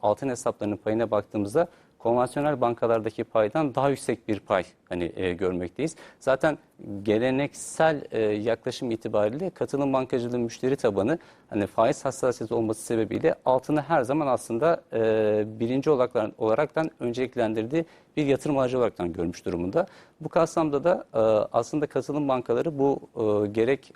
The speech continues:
altın toplama faaliyetleri olsun, e, gerek müşterilerine, e, altın katılım hesapları aracılığıyla, e, sahip oldukları altın tasarruflarına kar payı da ödeyebilecek enstrümanları geliştirme konusunda, e, öncü davrandılar.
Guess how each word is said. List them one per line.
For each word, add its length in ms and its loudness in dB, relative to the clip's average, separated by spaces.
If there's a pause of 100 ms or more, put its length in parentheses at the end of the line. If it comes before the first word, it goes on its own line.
(120)
altın 340 0
toplama 480 0 (140)
faaliyetleri 460 0
olsun, 380 -2 (360)
e, 220 4
gerek 380 0
müşterilerine, 720 0 (120)
e, 300 2
altın 360 2
katılım 360 -4
hesapları 500 0
aracılığıyla, 640 2 (400)
e, 520 6
sahip 500 -2
oldukları 400 -2
altın 300 -2
tasarruflarına 540 -2
kar 260 0
payı 180 -4
da 60 -2
ödeyebilecek 600 -2
enstrümanları 520 -2
geliştirme 400 -2
konusunda, 540 0 (380)
e, 80 2
öncü 540 2
davrandılar. 600 2